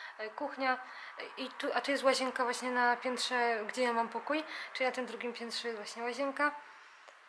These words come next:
No i tam oczywiście też są pokoje, ale tak jak mówię, też one są jeszcze w ogóle nieurządzone.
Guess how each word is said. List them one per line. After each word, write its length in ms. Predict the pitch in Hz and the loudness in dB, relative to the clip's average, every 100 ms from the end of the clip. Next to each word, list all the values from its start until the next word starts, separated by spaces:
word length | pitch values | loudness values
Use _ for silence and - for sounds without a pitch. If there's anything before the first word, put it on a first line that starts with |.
| - - - - - - - - 294 | -20 -20 -20 -20 -20 -20 -20 -14 0
No 100 | 311 | 0
i 80 | |
tam 160 | 285 302 | 4 2
oczywiście 360 | 277 269 - - | 2 -2 -4 -2
też 220 | 285 269 | 0 0
są 240 | - 254 | -2 -4
pokoje, 600 | 240 - - 262 254 247 | -6 -4 2 4 4 2
ale 400 | - 240 233 233 | 2 0 0 -2
tak 180 | 233 220 | -2 -4
jak 140 | 233 | -4
mówię, 300 | 226 233 226 | -4 -4 -4
też 280 | 226 254 247 | -4 -2 0
one 180 | 247 247 | 2 2
są 200 | - 254 | 0 0
jeszcze 320 | 247 - 247 | 0 0 -2
w 80 | 226 | -4
ogóle 240 | 226 240 | 0 0
nieurządzone. 880 | 240 240 - 233 233 240 233 247 269 | 2 2 2 0 -2 0 0 4 2